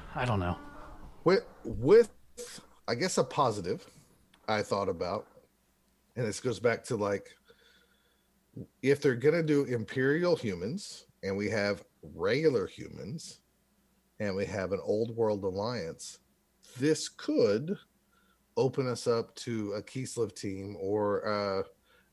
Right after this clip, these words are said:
Speaker 2: the circus team or whatever to get Slan back in. Um,
Speaker 1: Yeah. I'd be down
Speaker 2: but
Speaker 1: for
Speaker 2: I
Speaker 1: a Kislev.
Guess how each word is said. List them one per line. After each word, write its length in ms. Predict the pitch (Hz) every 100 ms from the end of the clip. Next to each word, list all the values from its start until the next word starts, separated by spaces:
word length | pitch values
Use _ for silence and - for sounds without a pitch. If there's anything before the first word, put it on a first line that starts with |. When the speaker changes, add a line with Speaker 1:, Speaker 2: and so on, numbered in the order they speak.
| _ _ _
Speaker 2:
the 120 | 104 101
circus 380 | - 98 98
team 280 | - 101 92
or 60 | 90
whatever 280 | 87 87 85
to 120 | -
get 160 | 82 -
Slan 320 | - 76 76
back 300 | 65 - -
in. 200 | 71 - - _
Um, 140 | 104 104
Speaker 1:
Yeah. 180 | 202 202 _ _ _ _ _ _ -
I'd 140 | 156
be 60 | 220
down 180 | 139 139
Speaker 2:
but 60 |
Speaker 1:
for 60 | 139
Speaker 2:
I 20 |
Speaker 1:
a 40 | 110
Kislev. 400 | 117 113 139